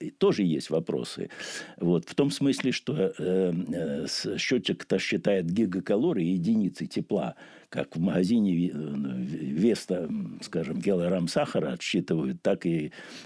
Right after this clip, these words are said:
э, единицу тепла, она измеряется либо в джоулях, киловатт-часах или гигакалориях, там переводные коэффициенты есть. Так вот, <clears throat> в этом случае всё проще. А если у человека нету, э, счётчика,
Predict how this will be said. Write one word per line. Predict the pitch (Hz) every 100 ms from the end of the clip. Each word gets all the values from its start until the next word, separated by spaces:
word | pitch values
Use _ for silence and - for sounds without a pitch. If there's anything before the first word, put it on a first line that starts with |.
| -
э, | 85 80
единицу | 90 95 107 107 98 95
тепла, | - 87 139 143
она | 92
измеряется | 78 92 87 87 78 -
либо | 90 73
в | 82
джоулях, | 85 120 117 98 87
киловатт-часах | - 85 76 78 - 90 - 110 -
или | 71 71 - - - - - -
гигакалориях, | 92 98 82 82 98 95 69 65
там | - -
переводные | - 78 80 73 78 67
коэффициенты | - 90 90 - 76 60 - -
есть. | - - - -
Так | 120 -
вот, | 170 - -
<clears throat> |
в | - 175 143
этом | 139 170 139
случае | 160 - 135
всё | 123 135
проще. | - 120 95 - - 69 - - -
А | - 107
если | 117 113 -
у | 113
человека | - 104 107 110 - 104 101 -
нету, | 107 107 127 117 127 110 90
э, | - 90 92 90 95 98 -
счётчика, | - - 156 - 175 - 165